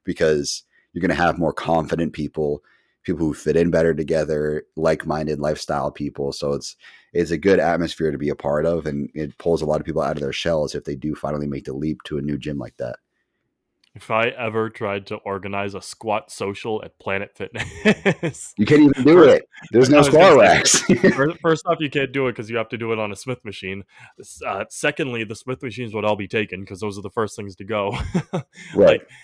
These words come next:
Speaker 2: it ju-, it just wouldn't work. And b-, not just for the equipment purposes too, but I would not want to socialize while squatting with the people at Planet Fitness. I would not want to. <laughs>
Speaker 1: Which is unfortunate. <laughs>
Speaker 2: Yeah.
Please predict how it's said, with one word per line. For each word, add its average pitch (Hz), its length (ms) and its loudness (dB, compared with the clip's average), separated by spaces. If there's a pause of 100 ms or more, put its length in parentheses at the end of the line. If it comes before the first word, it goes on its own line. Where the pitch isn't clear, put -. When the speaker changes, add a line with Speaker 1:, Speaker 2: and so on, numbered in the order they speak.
(140)
Speaker 2:
it 131 120 -2
ju-, 147 120 -2 (100)
it 127 80 -6
just 113 220 -4
wouldn't 113 320 -4
work. 107 340 -6 (300)
And 117 420 -2
b-, 127 140 -14 (120)
not 139 260 -2
just 135 180 -6
for 127 80 -10
the 113 100 -6
equipment 107 460 -10 (160)
purposes 98 420 -12
too, 113 180 -8
but 92 160 -8
I 107 120 0
would 127 220 -2
not 120 240 -4
want 117 200 -6
to 104 80 -14
socialize 104 760 -6
while 101 200 -4
squatting 101 480 -8
with 95 140 -14
the 90 80 -20
people 98 340 -12
at 90 80 -18
Planet 92 280 -10
Fitness. - 460 -18 (440)
I 110 100 -2
would 95 160 -4
not 98 200 -6
want 101 200 -6
to. 90 160 -14 (440)
<laughs> - 0 - (120)
Speaker 1:
Which 87 80 -8
is 82 80 -4
unfortunate. 78 680 2 (200)
<laughs> - 0 - (760)
Speaker 2:
Yeah. 110 220 -2